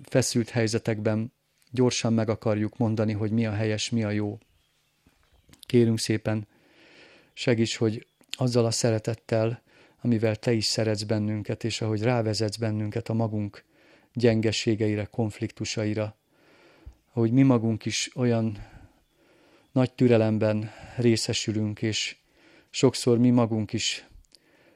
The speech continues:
meg tudjuk fogalmazni a problémát, és nem másoknak kell megfogalmazni, és ezek vezetnek bennünket a legmélyebb bűnbánatra, a legmélyebb belátásra. Segíts, hogy ez az általunk kimondott hibafelismerés a gyermekeink részévé is váljon, és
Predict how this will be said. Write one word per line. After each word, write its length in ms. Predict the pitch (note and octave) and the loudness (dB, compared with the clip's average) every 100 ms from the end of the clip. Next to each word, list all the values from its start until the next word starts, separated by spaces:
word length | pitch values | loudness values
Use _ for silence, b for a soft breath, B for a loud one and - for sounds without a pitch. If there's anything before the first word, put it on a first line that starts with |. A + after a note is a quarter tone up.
| b | b
meg 180 | B2+ - | 0 2
tudjuk 280 | A#2+ A2+ | 0 -2
fogalmazni 640 | - B2+ A#2 A2 A2 G#2 A2+ | 0 0 4 2 2 -2 -4
a 60 | G#2+ | -4
problémát, 640 | - A2 G#2+ G#2+ G#2+ G#2+ | -2 0 0 0 -2 -4
és 140 | A2 | -4
nem 180 | - A#2+ | 2 2
másoknak 580 | A2+ A2+ G#2+ A#2 - G#2+ | 4 2 -2 -4 -6 -6
kell 180 | - G#2+ | -4 -4
megfogalmazni, 760 | G#2 G2+ - G#2+ G#2+ G#2+ G#2+ | -4 -4 -4 -2 0 -2 -4
és 140 | A2 D3 | -6 -4
ezek 400 | C3 B2 - - | -2 -2 -6 -2
vezetnek 520 | B2 A#2 A2+ A#2 G#2 | 0 0 -2 -2 -2
bennünket 460 | A2 G#2+ A2 G#2+ | -2 -2 -2 -2
a 60 | A#2 | 0
legmélyebb 640 | A#2+ A#2 A#2 G#2+ G2+ G#2+ _ B B B B B _ | 0 2 2 0 -2 -6 _ B B B B B _
bűnbánatra, 760 | A#2 A#2 A2 A2 A2 G#2+ - | 2 2 4 2 0 -2 -2
a 180 | A2 A#2+ | 0 2
legmélyebb 440 | B2 A#2 A2+ G#2+ G2+ | 2 2 0 0 0
belátásra. 920 | A2 G#2+ G#2+ - G#2+ G#2 - G#2+ - _ b b b b b | 0 0 -2 -2 -4 -4 -4 -6 -8 _ b b b b b
Segíts, 440 | - B2+ A#2 A2 | 2 4 4 2
hogy 140 | - A2+ | 0 0
ez 140 | G#2+ | 2
az 180 | A2+ G#2 | 0 -2
általunk 540 | - B2+ B2 A#2+ A2 A2 | 0 2 2 0 0 -2
kimondott 840 | - A2+ A2 G#2+ G#2+ - - - B B B B B B B _ _ | -2 -2 0 -2 -4 -6 -20 -20 B B B B B B B _ _
hibafelismerés 1080 | - A#2+ A2+ - G#2+ G#2+ A#2+ G#2+ G#2+ G2+ | 2 4 4 2 -2 -2 -2 -2 -2 -4
a 80 | - | -6
gyermekeink 720 | A2+ A2+ G#2+ A2 - G#2 G#2 | -2 0 0 -4 -6 -6 -6
részévé 600 | - A2 G2+ - G#2 G#2 | -4 -2 -2 -2 -4 -4
is 180 | G2+ - | -6 -6
váljon, 380 | G#2+ G2+ G2+ G#2 | -4 -2 -2 -4
és 280 | G#2+ - | -6 -8